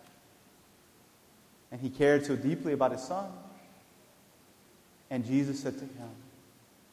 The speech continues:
"Do not fear, only trust."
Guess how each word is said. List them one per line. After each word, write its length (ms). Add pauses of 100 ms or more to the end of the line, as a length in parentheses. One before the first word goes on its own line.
(540)
"Do 180
not 420
fear, 240 (1200)
only 560 (600)
trust." 540